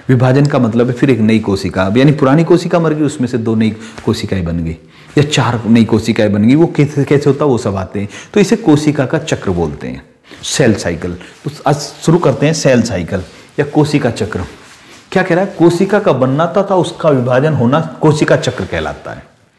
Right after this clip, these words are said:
कोशिका का बनना और कोशिका का विभाजन होना, उसका पहले कोशिका बनेगी, फिर अपना कार्य करेगी, फिर विभाजित होगी। तो ये क्या, पूरा क्या है?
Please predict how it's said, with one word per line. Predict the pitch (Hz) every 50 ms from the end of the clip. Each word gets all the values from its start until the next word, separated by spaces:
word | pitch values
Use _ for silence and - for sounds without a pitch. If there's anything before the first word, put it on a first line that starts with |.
| _ _ - - - - - - - - - - -
कोशिका | 156 147 151 151 165 165 165 156
का | 160 147
बनना | 101 104 107 104 104 113 139 170
और | 180 170
कोशिका | 180 - 147 143 - 180 - 190
का | 185 190 170
विभाजन | 143 127 113 120 135 135 120
होना, | 98 87 87 80 80 80 - - - _ _ _ _ _ _ _ _ _ _ _ _ _ _ _ _ -
उसका | 135 - - 175 185
पहले | 175 - 139 139 143
कोशिका | 143 143 135 131 - - - 160
बनेगी, | 156 156 156 156 156 156 156 - - - - _ _ -
फिर | 147 131 107 104 - - - -
अपना | 135 - - 143 139
कार्य | 139 143 139 147 156
करेगी, | 147 151 160 165 175 190
फिर | - 185 156
विभाजित | 127 120 117 110 120 120 120 - 135
होगी। | 123 135 165
तो | 160 - 180
ये | 180 196
क्या, | 196 190 190 - 170 160 170
पूरा | 165 - 170 175 190 185
क्या | 190 185 180 185
है? | 220 226